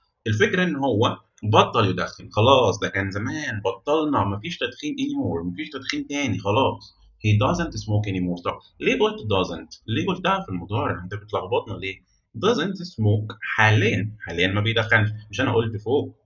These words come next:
بالظبط كده he used to smoke، يبقى حاليا ما بيدخنش؟ هو ده اللي أنا قلته تحت، هو حاليا ما بيدخنش anymore، خلاص، تمام؟ يبقى ده برضه تعبير بيساوي used to. طيب، تعبير تاني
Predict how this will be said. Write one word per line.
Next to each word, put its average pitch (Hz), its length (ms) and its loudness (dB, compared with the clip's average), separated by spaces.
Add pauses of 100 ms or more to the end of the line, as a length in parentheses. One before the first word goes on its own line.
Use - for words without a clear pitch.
بالظبط 90 500 -2
كده 110 300 -2
he - 340 -8
used 123 280 4
to 95 300 -4
smoke، 113 420 0
يبقى 90 240 -6
حاليا 98 200 0
ما 101 140 2
بيدخنش؟ 120 440 -2 (140)
هو 147 100 8
ده 131 80 8
اللي 131 120 6
أنا 127 100 4
قلته - 140 -2
تحت، - 100 -6 (420)
هو 104 160 6
حاليا 117 440 0
ما 104 100 2
بيدخنش 101 500 0
anymore، 107 720 4
خلاص، 90 440 -4 (120)
تمام؟ 101 340 2 (180)
يبقى 82 220 -8
ده 85 80 -4
برضه 127 380 0
تعبير 101 400 4
بيساوي 90 460 -6
used 90 240 -8
to. 165 260 -6 (400)
طيب، 80 240 -12
تعبير 90 460 -2
تاني 90 420 -2